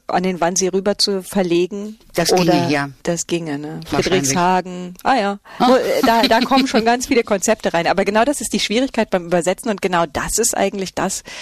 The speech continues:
Speaker 1: was so wunderbar ist an diesem Text von Wolfgang Gieser.
Speaker 2: Mhm.
Speaker 1: Diese Leerstellen. Die Leerstellen aufzuspüren, offen zu lassen oder zu füllen, aber sich ganz bewusst zu sein, was passiert.
Speaker 2: Genau, das heißt also, der Interpretationsaufwand steigt damit natürlich, ne?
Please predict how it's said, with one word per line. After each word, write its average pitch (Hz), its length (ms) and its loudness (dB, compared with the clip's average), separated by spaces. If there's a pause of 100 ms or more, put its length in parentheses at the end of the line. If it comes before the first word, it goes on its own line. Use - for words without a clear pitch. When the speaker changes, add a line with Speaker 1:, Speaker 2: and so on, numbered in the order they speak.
(260)
Speaker 1:
was 170 180 -2
so 175 160 -4
wunderbar 170 420 -2
ist - 100 0
an 165 80 -14
diesem 156 220 -12
Text - 340 -8
von 165 140 -8
Wolfgang 160 340 -4
Gieser. 151 340 -8 (120)
Speaker 2:
Mhm. 208 120 0
Speaker 1:
Diese 180 260 2
Leerstellen. 151 640 -2
Die 160 100 -4
Leerstellen 165 720 0
aufzuspüren, 185 1080 -2
offen 190 340 -6
zu - 120 0
lassen 165 560 -2 (320)
oder 214 300 2
zu - 160 -2
füllen, 202 440 0
aber 170 220 -2
sich 170 240 -4
ganz 226 320 -2
bewusst 185 460 -2
zu 170 100 -2
sein, 156 280 -2
was 143 120 -6
passiert. 147 540 -6 (100)
Speaker 2:
Genau, 285 260 2
das 180 200 -2
heißt 214 220 0
also, 180 200 0
der 160 280 -4
Interpretationsaufwand 170 1400 -2
steigt 269 400 0
damit 208 260 -4
natürlich, 143 560 -4
ne? 226 220 -2